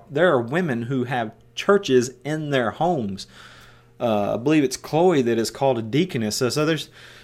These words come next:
there's other things that you can get into and study ab-, about, you know, things like that. And, and we can do that on another podcast at another time. But God uses men and women to build his kingdom.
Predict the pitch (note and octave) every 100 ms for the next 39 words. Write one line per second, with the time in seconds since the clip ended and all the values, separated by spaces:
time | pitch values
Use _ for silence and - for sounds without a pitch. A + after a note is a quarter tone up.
0 | - D3+ C#3 D#3 G#3 F#3+ D#3 D#3 C3 A#2+
1 | C#3+ B2+ B2 A#2+ C#3 C3+ C#3+ C#3 A#2 -
2 | C3 C3 C3+ B2+ - B2+ A2+ - B2+ A#2
3 | A2+ - _ _ - A#2 G#2 G#2 F2 -
4 | - - A#2+ A#2 A#2+ G#2+ B2 A2+ A2 A2+
5 | A2+ G2+ D#2 G#2+ A#2 - A2 B2 B2 A#2
6 | A#2 A2+ A2 G#2+ G#2 F#2 A#2 A2+ - G#2
7 | G#2 G2+ G#2 G2+ F#2+ A#2 A2+ G2+ - _
8 | - - - - - - _ _ _ -
9 | B2 B2+ B2 D#3+ G3+ F3 F3+ G3 C#3 B2+
10 | B2 A#2+ C#3+ D#3+ E3 D#3+ - D3 D3+ D3
11 | C#3 C3+ A2 G#2+ G#2+ C3 A2+ B2 D3 C#3
12 | C3 C3+ B2+ - C3 A#2+ G2+ G2+